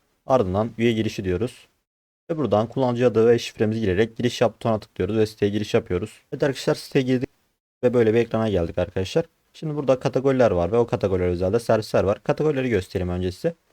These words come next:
TikTok'tan tutun işte Instagram takipçilere, beğenilere, TikTok takipçi, beğeni, izlenmelere, YouTube abone vesaire bütün sosyal medya platformlarından takipçi, beğeni, izlenme kategorileri mevcut. Atıyorum Instagram takipçi için marketin en ucuzu diye bir kategori var. Bunu göstereyim.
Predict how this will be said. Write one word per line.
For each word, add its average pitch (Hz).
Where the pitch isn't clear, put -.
TikTok'tan 127
tutun 113
işte 101
Instagram 107
takipçilere, 95
beğenilere, 90
TikTok -
takipçi, 98
beğeni, 98
izlenmelere, 90
YouTube 113
abone 101
vesaire 107
bütün 117
sosyal 104
medya 98
platformlarından 92
takipçi, 101
beğeni, 101
izlenme 95
kategorileri 87
mevcut. 131
Atıyorum 113
Instagram 113
takipçi 104
için 120
marketin 110
en 110
ucuzu 98
diye 92
bir 95
kategori 123
var. 123
Bunu 127
göstereyim. 104